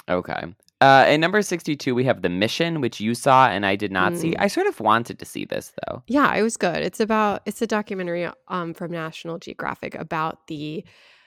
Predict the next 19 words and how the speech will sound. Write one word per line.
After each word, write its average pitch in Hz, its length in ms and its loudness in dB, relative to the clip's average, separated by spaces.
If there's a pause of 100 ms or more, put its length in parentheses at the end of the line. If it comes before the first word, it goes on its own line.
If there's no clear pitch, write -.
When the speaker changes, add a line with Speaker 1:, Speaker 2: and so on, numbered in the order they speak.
(240)
Speaker 2:
young 208 580 2
American 175 960 -4 (280)
self-proclaimed 175 1000 -4
missionary 185 640 -4
who 180 200 -2
went 170 420 -6
to, 170 540 -4 (160)
um, 160 560 -10 (1160)
that 190 280 0
island 180 400 -2
that 196 120 -2
has 185 200 -4
been 180 440 -2 (420)
completely 185 460 -2
isolated 190 840 -4
to - 120 -6
try 170 240 -4
and 165 220 -4
bring 175 400 -4